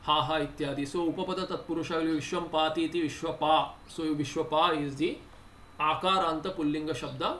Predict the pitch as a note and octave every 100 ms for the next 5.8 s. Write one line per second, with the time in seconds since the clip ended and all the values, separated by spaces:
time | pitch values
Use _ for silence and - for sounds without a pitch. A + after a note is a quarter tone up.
0 | - - G3 F3+ F3+ E3+ E3 D#3 - F#3
1 | F3 F3 F3+ E3 - F3 G3+ D3+ D#3+ D3+
2 | C#3+ - - D3+ D3+ F#3 A3 F3 - D3
3 | E3 E3 - - C#3+ D#3 - D#3+ - C#3+
4 | D#3 G3 D4+ - - - - C#3+ G#3 D#4
5 | D3 C3+ D#3+ C3 C#3+ C#3 F3+